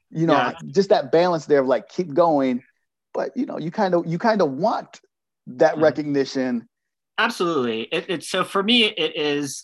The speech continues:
Speaker 2: the belief that I can continue to just do this. You know, I'm not restricted to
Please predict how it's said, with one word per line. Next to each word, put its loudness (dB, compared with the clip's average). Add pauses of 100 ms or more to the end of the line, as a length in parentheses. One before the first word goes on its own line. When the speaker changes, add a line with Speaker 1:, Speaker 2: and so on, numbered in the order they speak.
Speaker 2:
the -6
belief -4
that -2
I 0
can -12
continue -6
to -8
just -14
do -10
this. -18
You -10
know, -6
I'm -4
not -2 (400)
restricted -6
to -10